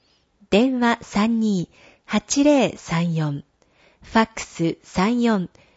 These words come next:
四三七九。平成二十八年度、三好市スポーツ大会出場激励金。スポーツ大会への積極的な参加を促すとともに、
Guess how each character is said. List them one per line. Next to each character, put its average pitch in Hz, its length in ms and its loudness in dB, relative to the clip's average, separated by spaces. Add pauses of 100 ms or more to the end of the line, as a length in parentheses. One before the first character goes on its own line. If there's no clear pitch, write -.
(140)
四 247 260 2
三 233 400 0 (160)
七 165 360 0
九。 156 460 -6 (2000)
平 285 220 2
成 294 360 4
二 285 180 2
十 220 220 0
八 170 360 -4
年 220 260 0
度、 151 220 -4 (360)
三 208 100 2
好 269 120 4 (200)
市 170 380 -4
ス - 160 -20
ポ 285 140 4
ー 320 60 2
ツ - 160 -20
大 277 240 0
会 160 380 -4
出 - 300 -2
場 254 260 4
激 - 380 -4
励 214 180 0
金。 180 460 -6 (1080)
ス - 140 -18
ポ 320 140 2
ー 330 60 2
ツ - 120 -20
大 302 220 0
会 226 260 0
へ 180 80 0
の 170 140 -2
積 - 280 -6
極 285 220 0
的 277 240 -6
な 254 140 -2
参 240 260 -4
加 220 180 -2
を 214 60 0
促 220 380 -2
す - 140 -12
と 170 100 -4
と 143 160 -6
も 139 120 -4
に、 135 220 -8